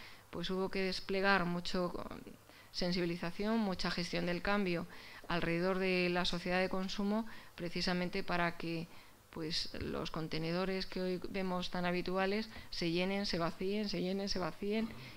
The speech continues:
y al final tengamos ahí un, una materia prima secundaria que es sustitutiva, pues, de determinadas materias que aprovisionan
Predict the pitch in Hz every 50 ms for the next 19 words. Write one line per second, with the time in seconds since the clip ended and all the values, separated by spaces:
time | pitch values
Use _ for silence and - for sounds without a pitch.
0 | - - - 170 - - 180 170 180 185 185 185 185 180 180 180 175 180 - 185
1 | 185 190 196 202 202 - - - - - - - 180 185 185 180 180 180 175 170
2 | 165 - - 190 190 190 185 185 185 190 185 190 190 180 185 180 185 185 - -
3 | 190 - 175 170 175 185 185 190 202 208 202 202 - - - - - - 190 175
4 | - - 180 - - 175 170 - 156 - 180 175 180 190 196 208 - - - -
5 | - - 156 160 165 160 160 160 160 156 156 156 165 165 - 165 160 165 175 180
6 | 180 185 185 185 175 170 - 180 175 180 185 185 180 - 180 170 175 175 170 170
7 | 180 - 175 180 190 196 202